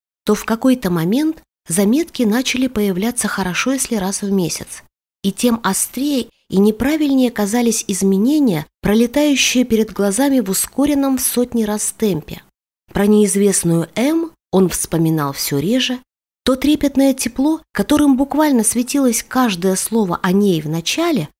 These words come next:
ушло, сменившись сухим раздражением. Зато орден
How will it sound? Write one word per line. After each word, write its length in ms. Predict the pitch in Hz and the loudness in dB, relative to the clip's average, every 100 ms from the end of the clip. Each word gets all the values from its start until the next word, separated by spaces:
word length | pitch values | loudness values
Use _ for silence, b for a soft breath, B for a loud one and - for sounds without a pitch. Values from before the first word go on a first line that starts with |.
| _ | _
ушло, 500 | 294 - - 190 170 - _ _ | -2 -2 0 -2 -2 -6 _ _
сменившись 680 | - 196 196 185 269 - 294 | -2 2 4 4 0 0 -2
сухим 340 | - 226 220 226 | -4 -4 -2 -2
раздражением. 840 | 226 202 226 220 180 165 165 170 - _ _ _ _ - | -4 -2 -4 -2 -4 -6 -10 -14 -20 _ _ _ _ -4
Зато 400 | 156 202 214 - | -2 0 -2 -2
орден 460 | 233 302 247 180 | -2 0 0 -4